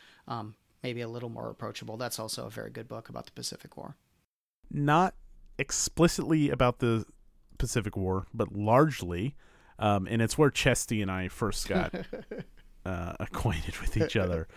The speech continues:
Speaker 2: and that's The Admirals by Walter,
Speaker 1: Oh, yeah,
Speaker 2: uh,
Speaker 1: sure.
Speaker 2: Bornemann.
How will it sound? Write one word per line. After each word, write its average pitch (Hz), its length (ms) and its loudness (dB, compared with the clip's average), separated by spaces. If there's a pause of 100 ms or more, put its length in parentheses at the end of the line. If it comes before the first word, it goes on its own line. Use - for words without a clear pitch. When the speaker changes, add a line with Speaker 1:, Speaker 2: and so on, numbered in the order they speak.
(200)
Speaker 2:
and 135 140 8
that's 165 220 8
The 160 120 8
Admirals 113 680 4
by 110 360 6
Walter, 101 440 6
Speaker 1:
Oh, 95 40 4
yeah, 92 100 2
Speaker 2:
uh, - 80 -4
Speaker 1:
sure. 104 240 0
Speaker 2:
Bornemann. 87 520 -2